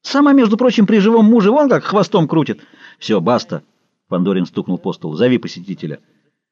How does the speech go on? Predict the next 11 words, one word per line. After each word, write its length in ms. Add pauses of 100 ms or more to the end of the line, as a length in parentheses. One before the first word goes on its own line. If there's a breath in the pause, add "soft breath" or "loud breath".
(840)
Пока 240
Вали 200
не 160
было, 160
он 240
быстро 280
подошел 340
к 80
окну, 280
прислушался. 680 (1300)
Тихо. 460